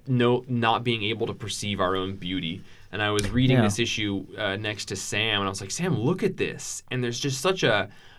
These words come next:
Speaker 1: melancholic statement that's being made there. Like, I think that, you know, it's obviously the story. She's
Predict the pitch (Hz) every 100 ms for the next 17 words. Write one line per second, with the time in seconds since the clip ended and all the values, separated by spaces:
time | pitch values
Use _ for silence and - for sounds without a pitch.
0 | - - - 127 127 127 123 120 120 117
1 | - 113 110 98 - - 113 90 92 95
2 | - 107 95 98 92 - 120 110 104 98
3 | 92 90 92 98 - - - - 123 131
4 | 156 135 120 117 95 101 107 110 107 92
5 | 98 - 110 104 104 110 - 104 -